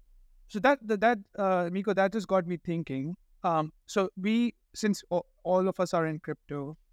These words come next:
um, do you, do you envision a world where Web three and Web two coexist? Will there be an inevitable shift? Will, will there be, uh, will,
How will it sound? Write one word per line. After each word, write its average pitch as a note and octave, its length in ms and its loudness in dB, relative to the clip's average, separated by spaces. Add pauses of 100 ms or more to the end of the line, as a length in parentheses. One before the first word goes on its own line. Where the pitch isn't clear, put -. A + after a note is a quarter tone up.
(300)
um, D#3 320 -2 (180)
do F3+ 80 -4
you, A#3 140 2
do F3+ 160 -4
you A#3 140 2
envision G3 440 2
a C4+ 60 4
world G3 340 2
where F3+ 260 2 (380)
Web F3+ 240 4
three G#3 440 -2
and D#3+ 220 -4
Web E3 240 2
two F#3 220 -2
coexist? D#3+ 760 -4 (360)
Will F#3 180 2
there F3+ 220 2
be F3+ 220 2
an F#3 100 0
inevitable E3+ 640 0
shift? B3+ 460 0 (120)
Will, E3+ 300 4
will D#3 180 0
there D#3+ 180 0
be, D#3+ 300 -4 (460)
uh, D#3 100 2
will, F#3 160 0